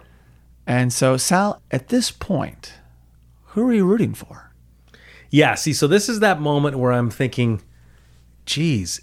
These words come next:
Speaker 2: if Robbie and Miguel face off," 'cause I'm starting to feel for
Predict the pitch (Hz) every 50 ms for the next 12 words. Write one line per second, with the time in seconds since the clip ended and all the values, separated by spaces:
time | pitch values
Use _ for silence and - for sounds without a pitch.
0 | - - 127 117 101 - - - - _ _ _ - 107 110 117 123 147 175 180
1 | 226 233 226 202 139 135 127 117 117 113 - 120 123 143 147 139 - - 113 120
2 | 117 - - 117 123 170 190 131 98 101 - - - - - - - - - -
3 | - - - - - - _ - _ _ - - - _ _ - - _ _ -
4 | 156 156 170 165 - - 190 185 208 208 - - 220 214 208 - - - 226 262
5 | 311 311 - - 202 156 107 95 -